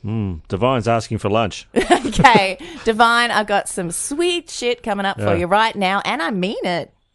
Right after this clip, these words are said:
Speaker 1: Yeah. Wow. Hell of a story. Tell it again.
Speaker 2: No. <laughs>
Speaker 1: So thanks for listening, and thanks to our patrons. If you'd like to support us, visit our website, or if you just wanna buy us a drink,
Speaker 2: <laughs> Is
Speaker 1: 'cause
Speaker 2: that
Speaker 1: I'm
Speaker 2: your
Speaker 1: s-,
Speaker 2: thirsty
Speaker 1: that's
Speaker 2: mouth?
Speaker 1: my thirsty voice. There's a PayPal donate button there too, which I said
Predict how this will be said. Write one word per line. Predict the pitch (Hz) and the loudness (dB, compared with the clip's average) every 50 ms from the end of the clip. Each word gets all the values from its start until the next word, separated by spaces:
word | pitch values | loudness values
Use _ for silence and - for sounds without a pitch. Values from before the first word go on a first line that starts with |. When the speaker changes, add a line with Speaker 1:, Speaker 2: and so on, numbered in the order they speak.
| _ _ | _ _
Speaker 1:
Yeah. | - 78 78 80 82 87 95 98 92 87 82 82 80 76 78 _ _ _ _ _ | -10 -8 -6 -4 -2 -2 -2 -2 -2 -2 -4 -4 -6 -8 -12 _ _ _ _ _
Wow. | - 95 101 110 110 98 87 78 - _ _ _ _ _ _ | -4 -2 -2 0 -2 -2 -4 -6 -12 _ _ _ _ _ _
Hell | - 127 131 | 0 0 0
of | 104 | 0
a | 101 | -4
story. | - - 139 151 160 131 92 82 - _ _ _ _ _ _ _ _ - | 0 2 4 4 4 2 0 -2 -10 _ _ _ _ _ _ _ _ 2
Tell | 160 175 202 | 2 4 4
it | 190 | 4
again. | 165 180 180 156 113 82 - _ _ _ _ _ - - | 2 2 0 0 0 -4 -8 _ _ _ _ _ -12 -8
Speaker 2:
No. | 202 208 233 240 226 214 151 151 - _ _ - - - - - - - - - | 0 4 4 4 4 2 0 -6 -10 _ _ -20 -20 -20 -10 -8 -8 -8 -4 -4
<laughs> | 247 220 - 277 247 - 233 214 - _ _ _ _ _ _ _ _ _ _ _ _ _ _ | -4 -2 -2 -2 -4 -4 -6 -8 -10 _ _ _ _ _ _ _ _ _ _ _ _ _ _
Speaker 1:
So | - - 170 165 175 | -2 4 4 4 4
thanks | 170 - - 214 240 254 - - | 2 0 0 0 0 0 -2 -2
for | - 202 | -2 0
listening, | 151 131 - - - 151 175 - | 2 2 0 0 -2 -2 -2 -2
and | - 151 - | -4 -4 -2
thanks | - 180 208 220 - | -2 -4 -2 -2 -6
to | - - 214 | -2 0 -2
our | 220 220 | -2 0
patrons. | - - 220 262 - - 220 135 107 - - - - - - _ | -2 -2 -2 -2 -2 -2 -2 -2 -2 -6 -8 -14 -20 -20 -10 _
If | 185 165 | -6 -2
you'd | 196 208 170 | -2 -2 0
like | 185 208 220 - | 0 -2 -2 -2
to | 240 220 | -4 -2
support | - 240 208 - - 160 160 160 | -2 -4 -4 0 2 2 4 4
us, | 170 165 - - | 2 -2 -4 -8
visit | - 110 143 175 170 190 185 | -2 0 0 0 2 0 0
our | 190 190 185 | 2 0 2
website, | 151 147 143 135 - - 160 151 151 151 151 - - | 2 0 0 0 -2 0 2 2 2 2 0 -2 -4
or | - 160 165 | -2 -2 -2
if | 160 - | 0 -2
you | 170 160 | -4 -6
just | 156 - - 214 220 - - | -6 -8 -8 -8 -8 -8 -8
wanna | 339 330 339 - - | -8 -8 -8 -8 -10
buy | - - 320 285 311 311 | -6 -6 -6 -2 -2 -4
us | 311 - - | -4 -2 -4
a | 320 311 | -6 -6
drink, | 220 - 240 269 311 302 - | 0 0 0 0 0 -2 -4
Speaker 2:
<laughs> | - | -4
Is | - - - - | -4 -2 0 -2
Speaker 1:
'cause | - - - - - 480 - - 494 - - 370 - | -2 -4 -4 2 2 2 2 2 -4 -2 0 0 2
Speaker 2:
that | - | 4
Speaker 1:
I'm | - 139 135 | 2 2 2
Speaker 2:
your | - - | 2 0
Speaker 1:
s-, | - - | -2 2
Speaker 2:
thirsty | - 208 - - - - - - | 0 2 2 2 0 0 -6 -10
Speaker 1:
that's | 311 339 339 330 - | -4 -2 -2 0 2
Speaker 2:
mouth? | - | 2
Speaker 1:
my | 240 233 | 0 2
thirsty | - 233 240 254 220 - 254 233 | 2 2 2 2 0 -2 -2 0
voice. | 233 226 233 208 - - | 2 2 2 0 -2 0
There's | - 156 151 143 | 2 2 2 2
a | 160 | 0
PayPal | 160 - 165 160 165 165 - 165 160 156 127 | 0 2 2 2 2 2 2 0 0 0 0
donate | - 151 151 160 165 170 165 156 - | 0 0 2 2 2 0 0 -2 2
button | - 156 160 160 151 | 2 2 2 2 0
there | 143 143 143 | 0 0 0
too, | - - 214 190 | 2 4 4 4
which | 131 123 - | 4 2 2
I | 139 139 | 0 0
said | - - 160 143 | 0 -2 -6 -6